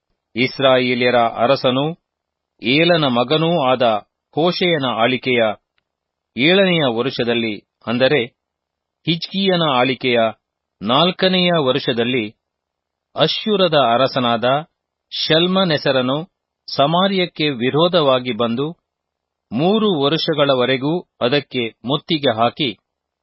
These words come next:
ಅದು ತನಗೆ ಇಸ್ರಾಯೇಲ್ಯರ ಅರಸನಾದ ಹೋಶೇಯನ ಆಳಿಕೆಯ ಒಂಬತ್ತನೆಯ ವರುಷದಲ್ಲಿ, ಅಂದರೆ ಹಿಜ್ಕೀಯನ ಆಳಿಕೆಯ ಆರನೆಯ ವರುಷದಲ್ಲಿ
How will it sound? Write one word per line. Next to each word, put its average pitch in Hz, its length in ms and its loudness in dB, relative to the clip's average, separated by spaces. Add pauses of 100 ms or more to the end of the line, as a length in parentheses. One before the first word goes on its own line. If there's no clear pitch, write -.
(360)
ಅದು 139 380 0 (440)
ತನಗೆ 135 580 0
ಇಸ್ರಾಯೇಲ್ಯರ 151 720 0
ಅರಸನಾದ 123 1000 0 (640)
ಹೋಶೇಯನ 175 500 2
ಆಳಿಕೆಯ 131 600 0 (1200)
ಒಂಬತ್ತನೆಯ 175 720 2
ವರುಷದಲ್ಲಿ, 135 720 0 (320)
ಅಂದರೆ 139 480 2 (500)
ಹಿಜ್ಕೀಯನ 180 640 -2
ಆಳಿಕೆಯ 135 560 0 (480)
ಆರನೆಯ 170 540 2
ವರುಷದಲ್ಲಿ 131 720 0